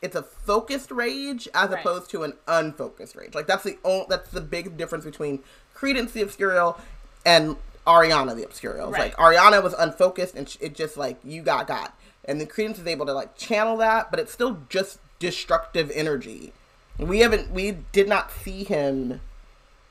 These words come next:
Speaker 1: in any of these, in any parts of these movies, um, do magic. We've seen him blow up buildings, blow up a circus.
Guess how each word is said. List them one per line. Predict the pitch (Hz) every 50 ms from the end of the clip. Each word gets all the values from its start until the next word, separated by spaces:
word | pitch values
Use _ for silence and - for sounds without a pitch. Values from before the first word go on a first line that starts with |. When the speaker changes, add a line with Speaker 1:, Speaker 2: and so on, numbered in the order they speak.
| _ _ _
Speaker 1:
in | 170 170
any | 175 180 185 180
of | 175 160
these, | 151 151 147 143 -
in | - 160 165
any | 165 170 170
parts | - - - 160 156 - -
of | 156
these | 143 143 135 135
movies, | 151 165 165 143 143 135 131 127 120 127 127 - - - - _ _ _ _ _ _ _ _ _ _ _ _ _ _ _ _ _ _ _ _ _ _ 143
um, | 147 143 131 120 120 110 101 82 - - - _ _ _ _ _ _ _ _ _ _ _ _ _ _ _ _ _ _ _ _ - 143 135
do | - 214 208 196
magic. | 165 160 165 175 175 175 160 123 117 - - - - - - - - - _ _ _ _ _ _ _ - _ - -
We've | - 156 156 151 -
seen | - 208 175 170 165 160 156 165
him | 170 170 156 147 147 139 135 127 - _
blow | 143 147 160 165 170
up | 180 175 - - - 202 - - _ - 151
buildings, | 175 180 185 185 190 185 185 185 190 196 196 - - - - - - - - - _ _ - _ _ _ _ _ _ _ - _ - - _ _ _ _ _ _ _ _ _ _ _ - - _ _ _ _ _ _ - _ _
blow | 147 160 160 165
up | 175 170 170
a | 165
circus. | - - - 180 180 - - 175 180 196 - - - - - - -